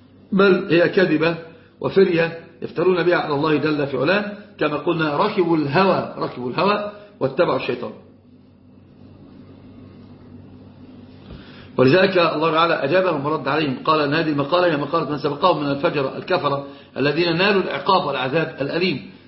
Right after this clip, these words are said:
فإذا هذا سير على طريق الكفار الفجار. والإجابة الثانية أنهم كذبوا على الله وخلطوا صدقا بكذب.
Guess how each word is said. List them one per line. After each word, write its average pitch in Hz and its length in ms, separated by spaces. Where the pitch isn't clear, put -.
فإذا 156 540
هذا 160 480
سير 202 420
على 147 240
طريق 160 420
الكفار 143 600
الفجار. 135 540
والإجابة 151 540
الثانية 165 320
أنهم 156 280
كذبوا 165 420
على 143 180
الله 151 240
وخلطوا 135 500
صدقا 190 480
بكذب. 170 340